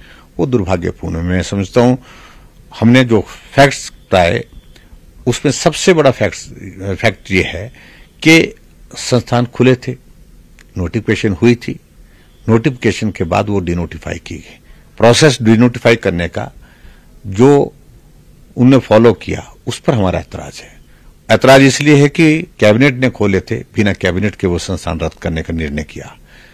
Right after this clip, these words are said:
दूसरे, review करते, Review के बाद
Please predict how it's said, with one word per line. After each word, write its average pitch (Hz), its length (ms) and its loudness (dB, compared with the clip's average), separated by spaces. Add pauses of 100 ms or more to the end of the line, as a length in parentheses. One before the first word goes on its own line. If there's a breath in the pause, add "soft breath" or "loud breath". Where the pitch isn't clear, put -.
(160 soft breath)
दूसरे, 127 440 2 (1080 soft breath)
review 110 360 6
करते, - 460 0 (200)
Review 127 280 6
के 151 140 2
बाद 123 320 4